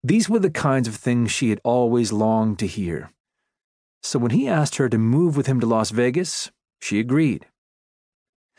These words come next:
But then he changed toward Annie. He started beating her and forcing her to go out on calls with men and give him the money she brought home. For five years,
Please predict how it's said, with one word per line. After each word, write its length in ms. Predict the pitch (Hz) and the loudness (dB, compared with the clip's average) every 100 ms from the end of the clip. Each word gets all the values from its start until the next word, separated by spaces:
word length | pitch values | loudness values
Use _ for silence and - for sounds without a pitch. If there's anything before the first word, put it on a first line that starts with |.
| - _ | -20 _
But 160 | 143 131 | -2 2
then 100 | 202 | 2
he 160 | 202 | 2
changed 640 | 226 - 160 127 113 - - | 2 0 2 4 2 -2 -2
toward 280 | 110 101 | 2 2
Annie. 380 | 90 87 90 123 _ _ _ _ _ _ _ _ - _ _ | 0 -2 -4 -6 _ _ _ _ _ _ _ _ -20 _ _
He 60 | 147 | -4
started 360 | - 151 156 | 0 2 2
beating 300 | 127 208 202 | 2 2 4
her 260 | 156 117 - _ _ _ _ _ | 4 0 -2 _ _ _ _ _
and 120 | 123 - | -6 -2
forcing 360 | 156 156 156 | 0 2 0
her 100 | 147 | 0
to 80 | 143 | 0
go 220 | 127 147 | 2 2
out 160 | 151 147 | 2 2
on 120 | 139 | 0
calls 460 | - 151 139 120 123 | 0 0 2 2 0
with 140 | 107 | 0
men 460 | 120 123 101 78 - _ | 0 0 -2 -6 -12 _
and 140 | 120 120 | -4 0
give 160 | 147 | 0
him 300 | 120 151 156 | 0 2 2
the 80 | 117 | 2
money 280 | 107 101 101 | 2 2 0
she 160 | - 117 | -2 -2
brought 260 | 98 104 | 0 0
home. 380 | 101 107 80 52 _ _ _ _ _ _ _ _ _ _ _ _ _ _ | 0 -2 -4 -10 _ _ _ _ _ _ _ _ _ _ _ _ _ _
For 100 | - | -4
five 480 | 131 - 214 277 294 | -2 2 4 4 4
years, 600 | 220 180 120 110 147 - | 4 4 4 2 0 -4